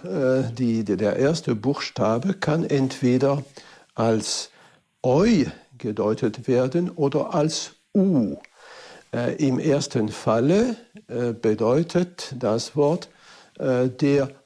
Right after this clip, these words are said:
gute Ort, hm, der, das Schlafenland, sagen wir. Im zweiten Sinne, äh, bedeutet U, äh, die Negation. So, das ist der Ort, äh, den es nicht gibt.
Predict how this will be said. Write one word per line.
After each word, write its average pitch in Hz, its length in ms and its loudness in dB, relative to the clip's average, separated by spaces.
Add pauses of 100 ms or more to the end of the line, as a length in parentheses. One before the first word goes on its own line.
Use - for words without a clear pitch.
(140)
gute 151 880 0
Ort, - 720 -4 (120)
hm, 151 440 -8
der, 113 220 -2
das 104 240 -4
Schlafenland, 98 1040 -2
sagen 87 440 -8
wir. 87 160 -6 (920)
Im 143 160 2
zweiten 147 480 0
Sinne, 156 560 2 (520)
äh, 127 260 2
bedeutet 139 1000 0
U, 175 520 2 (360)
äh, 147 320 2
die 147 240 2
Negation. 151 960 0 (240)
So, 131 220 -2
das 123 260 -4
ist - 340 -6
der 127 320 0
Ort, 160 520 -2 (460)
äh, 131 440 0
den 135 460 2
es 127 480 -2
nicht 123 420 -4
gibt. - 560 -4